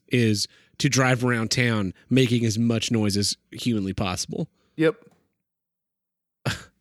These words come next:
Speaker 1: Wow.
Speaker 2: <laughs> Yeah, so they're pro-, they're protesting. Um, I guess it was a National Guard base that they're trying to, uh, build there.
Speaker 1: Mm-hmm.
Speaker 2: That will house all, like,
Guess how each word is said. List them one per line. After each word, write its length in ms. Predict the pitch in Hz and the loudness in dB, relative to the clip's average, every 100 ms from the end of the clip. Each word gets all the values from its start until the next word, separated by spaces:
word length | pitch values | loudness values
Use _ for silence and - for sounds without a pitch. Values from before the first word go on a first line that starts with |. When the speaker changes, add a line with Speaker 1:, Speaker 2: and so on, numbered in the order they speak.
| _ _ _ | _ _ _
Speaker 1:
Wow. 520 | 139 123 107 85 110 - _ - | -2 0 0 -2 -8 -12 _ -8
Speaker 2:
<laughs> 120 | 587 508 554 554 - 539 - - 208 | -8 -6 -8 -10 -12 -16 -16 -4 0
Yeah, 380 | 190 170 156 156 | 4 4 2 0
so 160 | - | 0
they're 140 | 190 196 | 2 2
pro-, 180 | 202 | 2
they're 260 | 202 170 170 | 2 0 0
protesting. 680 | - 208 190 175 - 151 151 | 2 0 2 0 -2 -6 -4
Um, 400 | 151 147 147 143 - _ - - - - _ _ _ | -4 -4 -4 -8 -16 _ -16 -16 -16 -20 _ _ _
I 60 | 175 | 2
guess 160 | 180 | 4
it 40 | 170 | 2
was 100 | 151 | 2
a 40 | |
National 260 | 160 156 151 | 0 0 0
Guard 280 | 147 147 | 0 2
base 240 | 143 147 - | 2 0 -2
that 60 | |
they're 200 | 147 147 | -2 -2
trying 320 | 143 151 143 147 | -2 -6 -6 -6
to, 300 | 151 151 156 _ _ _ _ | -6 -6 -10 _ _ _ _
uh, 380 | 160 156 - - - _ _ _ | -10 -8 -8 -10 -14 _ _ _
build 240 | 160 151 147 | 0 0 2
there. 280 | 151 151 151 _ _ _ _ _ _ _ _ _ _ _ _ 117 | 0 0 -6 _ _ _ _ _ _ _ _ _ _ _ _ -4
Speaker 1:
Mm-hmm. 160 | 117 | 0
Speaker 2:
That 80 | 147 | 2
will 100 | 156 151 | 2 2
house 360 | 156 160 151 | 2 2 0
all, 160 | 151 151 | 0 0
like, 240 | 156 151 | -2 -6